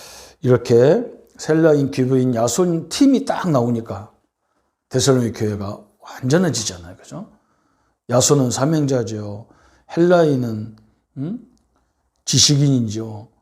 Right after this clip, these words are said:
기브인은 돈이 많은 사람이니까 다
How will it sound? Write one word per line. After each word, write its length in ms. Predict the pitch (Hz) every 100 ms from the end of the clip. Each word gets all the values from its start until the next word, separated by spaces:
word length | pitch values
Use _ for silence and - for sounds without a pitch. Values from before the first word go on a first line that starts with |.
| _ _ _ _
기브인은 800 | - 147 151 151 135 147 247 - _ _ _ _ _ _ -
돈이 340 | 127 147 135
많은 300 | 123 120 123
사람이니까 800 | 113 120 113 101 104 135 151 - _ _ _
다 220 | - -